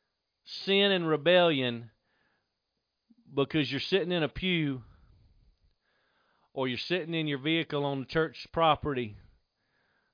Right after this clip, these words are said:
or you give offerings in the offering plate. God does not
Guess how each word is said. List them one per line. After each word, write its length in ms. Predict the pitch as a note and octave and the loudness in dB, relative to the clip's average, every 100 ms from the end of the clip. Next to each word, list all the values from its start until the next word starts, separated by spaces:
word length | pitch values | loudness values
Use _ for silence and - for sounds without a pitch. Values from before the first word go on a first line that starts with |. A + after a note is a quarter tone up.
| _ _ _ _ _ _ _ _ | _ _ _ _ _ _ _ _
or 160 | - C3 | -8 -4
you 160 | B2+ B2+ | -4 -4
give 420 | C#3+ D3+ C#3 A2+ _ _ _ _ - | 0 0 0 -6 _ _ _ _ -2
offerings 640 | C#3 C#3+ - C3+ B2 A#2 | 4 4 4 -4 -4 -6
in 140 | B2+ B2 | -4 -2
the 60 | |
offering 420 | A#2+ C#3 C3 A#2 G2+ | 2 2 2 -4 -6
plate. 380 | - G#2+ G#2 _ _ _ | 0 0 0 _ _ _
God 360 | C3 D3 E3 D3+ | 6 8 8 4
does 240 | D3 C3 | -2 -2
not 520 | D3 D#3 E3+ D#3+ G#2 | 0 4 6 4 0